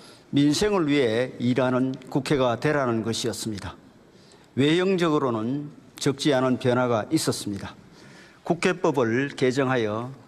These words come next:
상시국회 조항을 만들었고 역대 최다인 이만 오천 건이 넘는 법안을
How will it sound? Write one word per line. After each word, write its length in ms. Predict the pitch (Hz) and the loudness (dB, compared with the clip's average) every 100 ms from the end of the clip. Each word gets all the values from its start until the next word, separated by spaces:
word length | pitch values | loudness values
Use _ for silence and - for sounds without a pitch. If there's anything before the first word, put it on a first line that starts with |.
| - - | -20 -20
상시국회 920 | - - 147 147 139 190 165 139 170 143 | -10 -2 2 2 2 -2 -2 -2 0 2
조항을 400 | 147 139 135 135 | 2 2 2 0
만들었고 840 | 120 107 120 117 - 98 95 113 - - - - - 131 | 0 -2 -2 -4 -4 -8 -6 -10 -14 -20 -20 -20 -4 0
역대 580 | 165 - - 185 180 175 | 0 -2 0 2 2 0
최다인 880 | - - 170 170 180 160 104 120 151 - - - - - | -4 0 0 2 2 0 -2 -6 -8 -14 -20 -20 -16 0
이만 340 | 139 160 165 | 4 4 4
오천 580 | 151 165 - - 185 180 | 2 0 -2 -2 0 0
건이 220 | 175 151 | 2 2
넘는 380 | 131 139 143 135 | 2 2 0 0
법안을 560 | 127 131 127 113 151 | -2 0 0 -2 -4